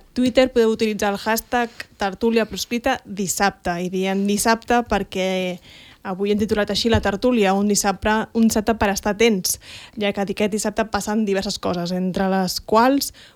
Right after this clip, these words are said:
una manifestació a València que esperem que sigui tan gran com la que va haver-hi fa unes setmanes per demanar la dimissió de Mazón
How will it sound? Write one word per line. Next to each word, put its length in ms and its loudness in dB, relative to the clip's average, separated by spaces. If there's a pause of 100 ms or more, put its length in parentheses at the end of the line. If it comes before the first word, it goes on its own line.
una 200 -2
manifestació 500 0
a 80 4
València 400 2
que 80 -6
esperem 400 -2
que 100 -4
sigui 320 -2
tan 300 0
gran 360 2
com 200 -2
la 220 0
que 100 -4
va 80 0
haver-hi 320 -4
fa 120 -6
unes 160 -2
setmanes 460 0
per 200 -4
demanar 300 -4
la 120 0
dimissió 580 2 (400)
de 220 -6 (220)
Mazón 500 0